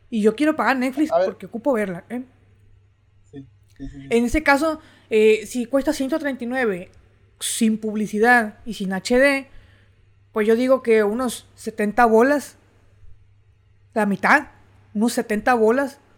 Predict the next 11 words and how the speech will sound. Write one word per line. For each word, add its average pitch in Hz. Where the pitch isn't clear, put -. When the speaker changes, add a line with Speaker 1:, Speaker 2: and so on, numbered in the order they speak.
Speaker 1:
al 196
mes. 285
Speaker 2:
¿Setenta 143
pesos? 254
Speaker 1:
Ajá, 196
yo, 226
ya, 196
yo, 196
yo 208
así 196
que 165